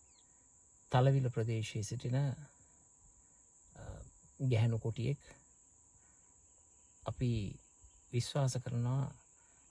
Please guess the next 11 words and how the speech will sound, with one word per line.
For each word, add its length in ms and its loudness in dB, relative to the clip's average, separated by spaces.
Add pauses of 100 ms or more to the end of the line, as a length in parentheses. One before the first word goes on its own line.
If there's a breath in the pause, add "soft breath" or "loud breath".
මේ 100 0
ප්‍රදේශයේ 640 0
දැනට 280 2
ප්‍රචලිත, 560 -2
අ, 1600 -6
පැටවු 460 0
දෙදෙනෙක් 360 2
සිටින, 300 -2
අ, 140 -2 (1500 loud breath)
කොටියෙක් 360 -2
තමයි, 420 0